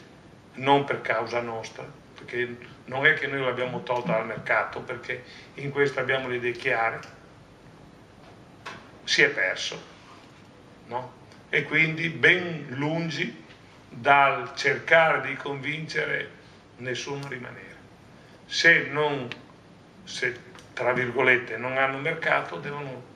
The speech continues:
rimboccarsi le maniche e continuare a, a lottare all'Udinese per trovare il prossimo anno, fra due anni, quello che è, il, eh, il, l'opportunità di fare il grande,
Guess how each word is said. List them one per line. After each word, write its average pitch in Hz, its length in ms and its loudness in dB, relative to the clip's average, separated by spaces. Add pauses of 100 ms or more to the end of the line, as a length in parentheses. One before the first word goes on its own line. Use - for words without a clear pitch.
(600)
rimboccarsi 139 760 2
le 175 120 6
maniche 175 640 4
e - 40 -2
continuare 131 1160 -4 (300)
a, 110 440 -2 (160)
a 135 140 6
lottare 135 460 6
all'Udinese 165 680 0
per 147 160 -4
trovare 135 720 2
il - 100 -4
prossimo 117 720 -2
anno, 123 340 0
fra 113 200 -6
due 123 260 -2
anni, 120 240 -2
quello - 240 -6
che 58 220 -2
è, 50 100 -10 (640)
il, 113 440 -10 (320)
eh, 110 300 -4 (380)
il, 120 420 -8
l'opportunità 143 680 -4
di - 100 0
fare 131 180 -2
il 117 60 -4
grande, - 420 4